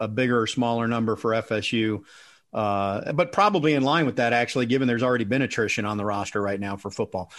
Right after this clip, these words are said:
All right, F S U Duke, four o'clock Saturday, F S U Indiana, seven fifteen tonight. Commencement also this weekend, and, uh, fewer days to Christmas shop or holiday shop if you haven't already done so. That's our public service announcement. Anything else, Keith?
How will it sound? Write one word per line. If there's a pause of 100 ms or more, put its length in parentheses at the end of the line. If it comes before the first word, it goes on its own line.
(220)
All
right,
F
S
U
Duke, (380)
four
o'clock
Saturday,
F
S
U
Indiana,
seven
fifteen
tonight.
Commencement
also
this
weekend, (360)
and,
uh,
fewer
days
to
Christmas
shop
or
holiday
shop
if
you
haven't
already
done
so.
That's
our
public
service
announcement.
Anything
else,
Keith?